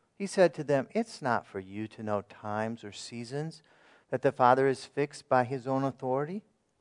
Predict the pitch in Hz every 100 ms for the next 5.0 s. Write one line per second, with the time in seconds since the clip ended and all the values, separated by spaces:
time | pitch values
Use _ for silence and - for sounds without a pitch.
0 | _ _ _ _ _ 185 233 233 - 294
1 | 294 247 170 170 - 185 180 175 160 165
2 | - 185 190 156 143 160 147 160 196 -
3 | 170 151 135 - - 151 143 143 139 151
4 | 143 _ - 240 226 143 147 139 156 147